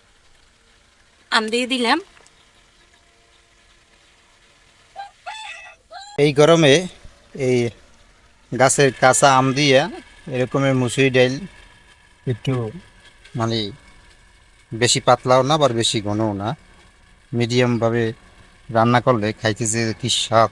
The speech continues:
Speaker 2: টকটক লাগে। এই গরমে কিন্তু এই, এই আমের ডাল কিন্তু দারুণ একটা রেসিপি কিন্তু এই গরমে খাওয়ার জন্য। টক জিনিসই কিন্তু গরমে খুব ভালো লাগে।
Speaker 1: হুম।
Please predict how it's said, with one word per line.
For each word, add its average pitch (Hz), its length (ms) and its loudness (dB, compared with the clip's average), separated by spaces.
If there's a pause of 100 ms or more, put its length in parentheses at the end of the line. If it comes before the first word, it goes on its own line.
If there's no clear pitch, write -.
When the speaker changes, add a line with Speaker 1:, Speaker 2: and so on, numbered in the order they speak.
(200)
Speaker 2:
টকটক 117 400 -2
লাগে। 113 240 -2 (1600)
এই 131 120 4
গরমে 143 280 4
কিন্তু 156 260 0
এই, 139 160 2 (340)
এই 123 100 -2 (720)
আমের 139 300 2 (160)
ডাল 131 200 4
কিন্তু 139 280 -4
দারুণ 135 280 6
একটা 120 160 0
রেসিপি 104 340 -2
কিন্তু 98 200 -10
এই 107 80 -8
গরমে 104 360 -6
খাওয়ার 110 200 2
জন্য। 101 220 -6 (1300)
টক 139 140 6 (120)
জিনিসই 160 300 4
কিন্তু 165 180 2
গরমে 135 320 4 (140)
খুব 117 180 -4
ভালো 113 200 4
লাগে। 101 240 2 (1120)
Speaker 1:
হুম। 190 200 -8